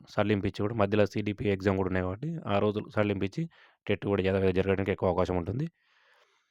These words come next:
ఇక అభ్యర్థులందరూ మరి టెట్ సంబంధించి పూర్తి స్థాయిలో ప్రిపేర్ అయ్యి ఎక్కువ మార్కులు సాధించుకుంటే డీఎస్సీకి చాలా బెటర్ ఉంటుంది. ఎందుకంటే మనం చూసాం, ఎక్కువ కాంపిటీషన్ ఉన్న జిల్లాలో టెట్ మార్కులు చాలా కీలకంగా వ్యవహరించాయి.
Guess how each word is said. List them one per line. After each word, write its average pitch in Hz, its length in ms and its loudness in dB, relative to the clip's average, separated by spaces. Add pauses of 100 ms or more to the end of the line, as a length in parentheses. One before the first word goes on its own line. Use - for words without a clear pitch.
(760)
ఇక 123 100 -4 (1000)
అభ్యర్థులందరూ 110 680 4 (260)
మరి 98 180 2 (360)
టెట్ 113 160 -6
సంబంధించి 107 380 2
పూర్తి - 240 -4
స్థాయిలో 104 160 0
ప్రిపేర్ 104 320 4
అయ్యి 135 140 -2 (100)
ఎక్కువ 117 180 -2
మార్కులు 107 260 4
సాధించుకుంటే 107 460 2 (200)
డీఎస్సీకి 107 440 2 (360)
చాలా - 140 0
బెటర్ 95 220 2
ఉంటుంది. 98 300 2 (380)
ఎందుకంటే 120 220 4
మనం 107 140 6
చూసాం, 113 280 6 (600)
ఎక్కువ - 260 4 (180)
కాంపిటీషన్ 117 380 4
ఉన్న 110 120 4
జిల్లాలో 107 320 4
టెట్ 110 240 2
మార్కులు 120 260 2
చాలా 101 160 4
కీలకంగా 101 440 2
వ్యవహరించాయి. 98 400 0